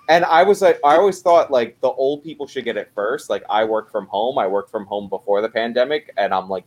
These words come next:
young, so it's not, and I don't have pre-existing conditions. But I go out and work with, like, other people that are younger than me on a film project, and they're all like, "Are you vaccinated yet? Like, did you get it?" And it's like,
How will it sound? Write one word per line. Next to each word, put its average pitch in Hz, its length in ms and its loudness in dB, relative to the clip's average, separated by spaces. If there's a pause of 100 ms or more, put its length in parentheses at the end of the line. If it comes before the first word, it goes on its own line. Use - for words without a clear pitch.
young, 98 520 -6
so 98 380 -2
it's - 200 -10
not, 113 200 0
and 107 140 0
I 104 60 2
don't 107 100 -2
have 110 140 -4
pre-existing 107 540 -6
conditions. 180 680 -6 (540)
But 131 380 4
I 123 140 4
go 139 280 4
out 151 220 4
and 117 240 -4
work 139 340 2
with, 113 200 -2 (160)
like, 113 260 -4
other 127 220 0
people 139 320 -8
that 98 120 0
are 95 80 -2
younger 113 300 -2
than 98 140 -6
me 120 120 -4
on 98 100 -2
a 95 60 -4
film 165 260 0
project, 95 480 -2
and 117 100 -8
they're 113 120 4
all 135 80 4
like, 101 180 -2 (260)
"Are 151 100 4
you 185 140 0
vaccinated 170 760 -2
yet? 202 320 -2
Like, 117 200 0
did 143 160 -6
you 113 80 -8
get 113 280 2
it?" 165 200 4
And 131 100 -4
it's 135 140 -8
like, 123 160 -2